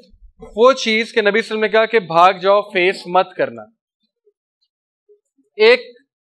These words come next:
नौजवान ने एक स्कॉलर से पूछा कि दज्जाल के माथे पे तो लिखा होगा कि काफिर, कफरा,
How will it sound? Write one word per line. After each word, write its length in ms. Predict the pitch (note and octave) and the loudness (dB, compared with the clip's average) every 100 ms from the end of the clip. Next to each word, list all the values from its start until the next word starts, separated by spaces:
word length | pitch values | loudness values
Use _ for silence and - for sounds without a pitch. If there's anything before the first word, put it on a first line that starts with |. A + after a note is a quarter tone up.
| - | -4
नौजवान 540 | F#3+ G#3 G#3 G#3+ A#3 | 2 2 2 0 0
ने 120 | B3 | 0
एक 100 | B3 | -2
स्कॉलर 360 | A#3+ - G#3 A3 | -2 0 0 0
से 160 | A3+ A#3+ | -2 -6
पूछा 360 | G3+ F#3+ A#3 | -6 -4 -2
कि 420 | B3 B3 B3 A#3 - - _ | 0 0 2 0 -6 -20 _
दज्जाल 540 | E3+ G#3+ G#3 G#3+ A3 A#3+ | -2 -2 4 4 4 0
के 120 | B3+ | 0
माथे 320 | A#3 A3 A#3 | 0 0 0
पे 80 | A#3 | 2
तो 120 | A3+ | 0
लिखा 260 | G#3 - B3 | 0 0 2
होगा 300 | A#3 A3 A3+ | 2 0 -2
कि 520 | A3+ A3 G#3+ G#3 F#3 - | 0 2 2 2 -2 2
काफिर, 400 | F#3+ F#3+ A3+ A3 - - - _ _ - | 2 4 0 0 -6 -20 -20 _ _ -2
कफरा, 420 | F#3+ A3 G#3+ | 2 4 2